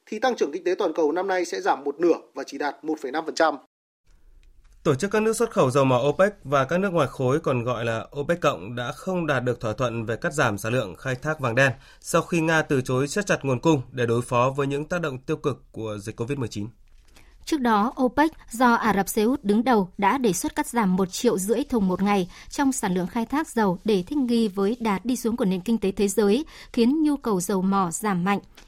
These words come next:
Speaker 3: Giá dầu hiện đã xuống mức thấp nhất kể từ năm hai nghìn không trăm mười bảy do tác động của dịch bệnh covid mười chín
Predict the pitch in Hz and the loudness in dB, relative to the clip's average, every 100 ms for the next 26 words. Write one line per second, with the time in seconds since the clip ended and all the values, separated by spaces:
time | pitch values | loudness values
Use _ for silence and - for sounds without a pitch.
0 | - - - - 233 285 269 208 196 202 | -20 -20 -6 -2 0 0 0 0 0 0
1 | 196 202 247 - 220 233 330 330 320 349 | 0 -2 -2 -2 2 2 0 0 0 0
2 | - 202 185 202 254 254 240 175 247 240 | 0 0 0 0 0 0 0 0 -2 -2
3 | 240 202 180 220 180 - - - 240 214 | 0 0 2 2 2 -2 -14 -4 0 0
4 | - 320 240 208 - 190 190 196 196 - | -2 -2 -2 -2 0 0 0 -2 -2 0
5 | 220 285 269 185 175 202 208 | 0 2 2 2 0 2 2